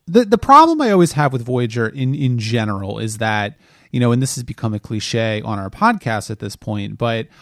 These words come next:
I like shows that are more than the sum of their parts. And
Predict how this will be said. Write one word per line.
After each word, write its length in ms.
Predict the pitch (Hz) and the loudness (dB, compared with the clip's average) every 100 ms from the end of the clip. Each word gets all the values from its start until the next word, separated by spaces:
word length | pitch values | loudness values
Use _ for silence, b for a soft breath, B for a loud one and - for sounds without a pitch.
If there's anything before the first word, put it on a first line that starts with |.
| b | b
I 240 | - 123 135 | 0 2 4
like 300 | 131 123 117 | 2 0 -2
shows 460 | - 117 113 113 | -2 -2 0 -2
that 100 | - | -2
are 60 | 113 | -2
more 240 | 107 107 107 | -2 -2 -4
than 100 | 107 | -6
the 80 | |
sum 220 | 104 104 101 | -6 -6 -6
of 80 | |
their 100 | 104 | -8
parts. 460 | 104 101 95 - - - | -8 -10 -12 -14 -16 -6
And 480 | 120 117 117 113 | -4 -2 -2 -2